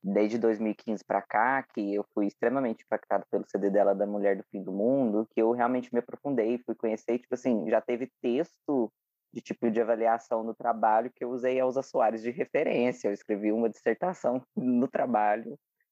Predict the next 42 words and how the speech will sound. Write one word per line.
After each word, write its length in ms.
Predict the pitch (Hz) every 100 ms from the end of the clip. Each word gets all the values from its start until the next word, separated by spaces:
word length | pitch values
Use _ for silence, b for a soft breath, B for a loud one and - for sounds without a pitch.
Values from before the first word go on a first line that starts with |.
| _
sobre 280 | 117 107 107
Elza 240 | 107 110 -
Soares, 320 | 110 104 107
assim, 140 | - 101
porque 260 | 110 -
era 140 | 101 104
um 60 |
momento 320 | 104 107 104 101
que 60 |
tava 180 | 104 104
me 100 | 107
impactando 500 | - 104 - 104 113
muito. 300 | 127 101 98 _ _ _ _ _ _ _ -
Então, 240 | 101 113
assim, 640 | 113 - 135 120 113 104 98 - _ _ _ _ _ _ _ _ -
é 120 | 110
uma 140 | 117
pessoa 580 | 117 131 - 120 117 120 - -
que, 840 | 127 123 120 113 107 101 98 110 _ _ _ _ _ _ _ _ _
primeiro, 260 | 127 123 139
já 100 | 139
deixa 260 | 123 123 117
marcado, 500 | 110 - 104 113 123
né, 140 | 104
gente, 180 | 104 -
como 200 | 104 104
tá 120 | 104
sua 160 | - 104
voz, 400 | 101 104 120 123
assim, 380 | 117 110 101 - _ _ _ _
eu 100 | 113
sou 140 | - 117
uma 60 |
pessoa 280 | 120 117 117
não 220 | 110 120
branca, 480 | 127 107 107 120 135
mas 160 | 107 -
constantemente 680 | 117 110 113 - 110 -
lido 200 | 107 104 -
como 240 | 110 107
branca, 500 | 104 101 104 117 110
assim, 380 | - - 101